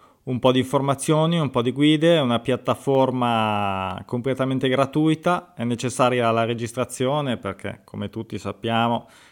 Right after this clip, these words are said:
bisogna essere maggiorenni per poter scommettere in Italia.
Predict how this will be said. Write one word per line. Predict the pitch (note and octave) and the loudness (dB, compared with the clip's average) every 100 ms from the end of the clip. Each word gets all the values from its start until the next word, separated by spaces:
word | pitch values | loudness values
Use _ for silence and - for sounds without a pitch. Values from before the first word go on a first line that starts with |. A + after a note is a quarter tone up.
| _ | _
bisogna | - B2+ C#3 C3 | -10 -4 -2 0
essere | C3 C3 B2+ | -2 -2 -2
maggiorenni | C#3 C#3+ C#3 C3+ C3+ C3 | -2 0 2 2 0 -4
per | B2+ | -4
poter | G#2 A#2 B2 A#2+ A#2 A#2 - - _ | -4 -4 -2 0 0 -2 -6 -20 _
scommettere | _ - F3+ D3 C3 A2+ - A#2+ A#2 | _ -8 -2 0 0 -2 -4 -4 -4
in | - B2 | -4 -4
Italia. | A#2 A2 F#2+ G2 G2+ | -2 -2 -2 -4 -8